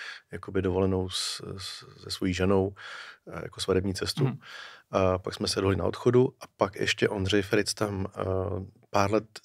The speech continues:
Speaker 1: existoval pod novým majitelem, pak, eh, to myslím ještě jednou prodal. A, mm, pak si založil fond Reflex Capital, kam mě přizval jako v podstatě jsem tam člen nějakého boardu, nebo, nebo on tomu říká Power Team.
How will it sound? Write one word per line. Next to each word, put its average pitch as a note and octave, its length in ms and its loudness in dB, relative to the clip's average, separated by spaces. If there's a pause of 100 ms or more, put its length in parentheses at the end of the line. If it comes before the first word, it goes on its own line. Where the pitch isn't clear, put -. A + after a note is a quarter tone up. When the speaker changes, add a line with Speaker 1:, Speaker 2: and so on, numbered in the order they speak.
Speaker 1:
existoval G2+ 600 2
pod G2 380 0
novým G2 320 2
majitelem, A2+ 680 2
pak, F#2 160 -2 (280)
eh, F#2+ 460 2
to - 120 -14
myslím F#2 240 -4
ještě F#2 220 -2
jednou G#2 180 0
prodal. G#2+ 480 0 (920)
A, G#2+ 80 -6 (600)
mm, G2+ 240 -4 (140)
pak F#2+ 220 0
si - 140 0
založil F#2+ 600 4
fond F#2+ 640 2
Reflex G2 340 -2
Capital, G2 540 4
kam F#2+ 160 0
mě G2 120 4
přizval F#2+ 480 4
jako F#2+ 520 6
v F2+ 80 -8
podstatě - 520 -4
jsem F2+ 220 0
tam F#2+ 200 0
člen F#2 460 2 (140)
nějakého F#2 360 -4
boardu, F2+ 340 0
nebo, F#2+ 460 0
nebo F#2+ 160 -4
on G2 100 -2
tomu F#2+ 200 -4
říká F#2+ 240 0
Power F2+ 300 0
Team. F#2+ 320 0